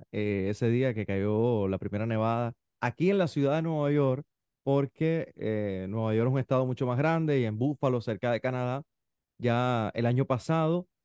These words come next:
hubo como una gran tormenta y hubo mucha, mucha, mucha, mucha nieve, pero aquí en la ciudad, en el área metropolitana de Nueva York, no había nevado,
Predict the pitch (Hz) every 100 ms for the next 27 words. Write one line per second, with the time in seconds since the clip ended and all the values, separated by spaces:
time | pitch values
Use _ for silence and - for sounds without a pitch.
0 | _ _ _ _ 131 143 139 143 139 139
1 | 131 131 117 165 180 170 143 151 147 139
2 | 123 131 139 131 156 - 139 151 - 131
3 | 143 135 120 123 139 135 151 131 117 151
4 | 160 147 113 127 117 147 185 _ _ _
5 | - 113 117 131 147 143 117 107 113 101
6 | 120 131 135 123 127 135 - - 107 113
7 | 117 113 104 107 110